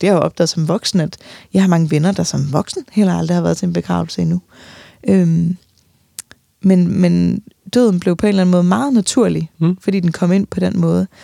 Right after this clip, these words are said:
Speaker 1: Så jeg har ikke oplevet det som et traume at opleve, at hun døde. Det er jeg faktisk ekstremt glad for, at jeg gjorde. Øhm, og ekstremt glad for, at jeg så hende død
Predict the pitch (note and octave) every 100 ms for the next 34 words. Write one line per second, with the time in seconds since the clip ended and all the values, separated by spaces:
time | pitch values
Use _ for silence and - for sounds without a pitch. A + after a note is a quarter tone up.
0 | - - - - G3 G3 G#3+ - B3 -
1 | A#3 F#3 - F#3 F3+ - F#3 G3 A3+ -
2 | F#3+ - G3 G3+ F3+ - D#3 F3 E3 F3+
3 | F#3 G#3+ A3+ G#3+ G3+ F#3+ F#3 F3+ - -
4 | G#3 E3+ E3+ F#3 - F3+ E3 F#3+ G3 B3+
5 | _ _ _ - _ _ _ - F3+ F3
6 | E3 D#3+ E3+ F#3+ - _ - - - -
7 | B3 F#3+ F3+ F#3 G3+ F3+ - - A3+ F#3+
8 | F3 E3 F#3